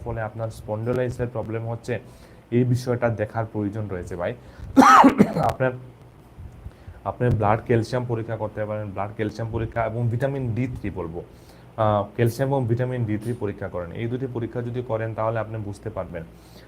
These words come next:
বন্ধুরা, আপনারা যারাই কমেন্ট করেছেন, যদি কারো প্রশ্ন নিতে আমার একটু দেরি হচ্ছে, অবশ্যই আপনারা সঙ্গে থাকবেন,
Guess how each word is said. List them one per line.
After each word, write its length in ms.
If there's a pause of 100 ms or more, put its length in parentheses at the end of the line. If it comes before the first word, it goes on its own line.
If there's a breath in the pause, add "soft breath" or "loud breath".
(120)
বন্ধুরা, 300
আপনারা 260
যারাই 260
কমেন্ট 340
করেছেন, 400
যদি 180
কারো 200
প্রশ্ন 320
নিতে 200
আমার 160
একটু 120
দেরি 240
হচ্ছে, 360 (380 loud breath)
অবশ্যই 340
আপনারা 220
সঙ্গে 300
থাকবেন, 380